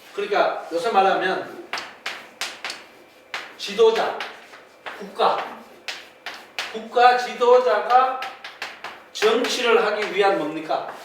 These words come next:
바탕, 혹은 조건,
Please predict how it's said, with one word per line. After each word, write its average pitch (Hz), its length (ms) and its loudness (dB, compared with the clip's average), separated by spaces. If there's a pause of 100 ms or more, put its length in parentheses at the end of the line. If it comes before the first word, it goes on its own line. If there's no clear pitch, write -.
(120)
바탕, - 340 -2 (2250)
혹은 190 120 -4
조건, - 400 4